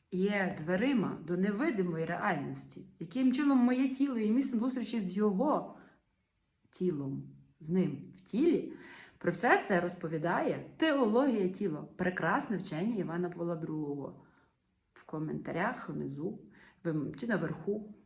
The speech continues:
навколо того всього, ви можете знайти посилання на реєстраційну форму. На, м, ній, записавшись, ми знайдемо вас. Наш комітет організаційний вас знайде.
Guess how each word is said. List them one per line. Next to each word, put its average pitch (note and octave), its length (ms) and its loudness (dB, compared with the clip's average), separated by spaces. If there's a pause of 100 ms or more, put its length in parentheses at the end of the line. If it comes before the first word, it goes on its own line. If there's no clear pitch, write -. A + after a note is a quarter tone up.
(180)
навколо F#3+ 580 0
того E3+ 240 -4
всього, G3+ 460 -4 (460)
ви C#4+ 200 4
можете B3+ 440 2
знайти F3 680 -2 (680)
посилання B3+ 520 4
на F#3+ 120 6
реєстраційну G3 640 2
форму. D#3 420 -6 (840)
На, D3 500 -2 (140)
м, - 600 -12
ній, B3+ 540 4 (320)
записавшись, G3+ 880 -2
ми G#3+ 140 4
знайдемо G#3 460 4
вас. E3+ 280 -4 (400)
Наш F#3 220 0
комітет G3+ 440 0
організаційний F#3 420 2
вас F#3 200 -2
знайде. E3 580 -2